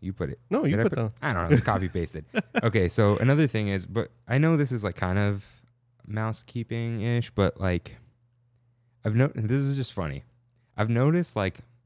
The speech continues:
Speaker 1: there are a lot of moms listening to us.
Speaker 2: Yeah.
Speaker 1: So I wanna
Speaker 2: Yeah.
Speaker 1: say shout out to all the moms out there.
Speaker 2: Hey, shout out to the moms.
Speaker 1: Yeah.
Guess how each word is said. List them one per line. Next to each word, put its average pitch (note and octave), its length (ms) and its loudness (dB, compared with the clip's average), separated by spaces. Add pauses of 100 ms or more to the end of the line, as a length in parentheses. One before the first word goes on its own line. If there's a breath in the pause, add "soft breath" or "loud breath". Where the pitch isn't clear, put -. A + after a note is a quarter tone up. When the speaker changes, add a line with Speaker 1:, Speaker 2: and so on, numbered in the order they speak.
Speaker 1:
there G2 100 0
are F#2+ 60 2
a - 20 2
lot G2+ 180 2
of G#2+ 100 2
moms E2+ 460 -2
listening A2+ 380 -2
to A#2+ 160 0
us. B2 180 -4
Speaker 2:
Yeah. A2 380 6 (180)
Speaker 1:
So C3 120 -2
I - 20 4
wanna F3 100 4
Speaker 2:
Yeah. G#3+ 40 2
Speaker 1:
say A#3 180 -2
shout C#3 260 -2
out F#3 200 -2
to C#3+ 80 -2
all C3 100 0
the A2 60 -2
moms D#2+ 280 -4
out - 160 -12
there. A#2 140 -4
Speaker 2:
Hey, A2+ 400 2
shout G3 260 2
out G#3 100 0
to F#3 80 2
the C3+ 100 2
moms. G#2+ 380 2 (200)
Speaker 1:
Yeah. E2 220 -2